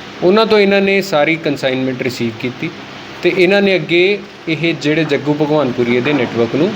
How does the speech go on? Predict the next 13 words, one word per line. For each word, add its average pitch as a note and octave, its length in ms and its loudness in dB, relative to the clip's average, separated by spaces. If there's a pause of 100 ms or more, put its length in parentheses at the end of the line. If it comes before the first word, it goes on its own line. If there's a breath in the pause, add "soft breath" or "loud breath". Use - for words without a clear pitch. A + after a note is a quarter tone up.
(240)
ਅੱਗੇ C3+ 260 2
ਜਾ C3 180 4
ਕੇ C3+ 220 -2
ਇਹਨਾਂ B2 180 0
ਨੇ D3+ 160 0 (220)
ਦੇਣੀ C3 260 4
ਸੀਗੀ। A#2 240 -4 (480)
ਮੈਂ E3+ 80 2
ਤੁਹਾਨੂੰ G3 160 6
ਦੱਸਣਾ G3+ 280 4
ਚਾਹੁੰਦਾ G3+ 300 2
ਕਿ G#3 240 0
ਇਹਦੇ F3+ 300 2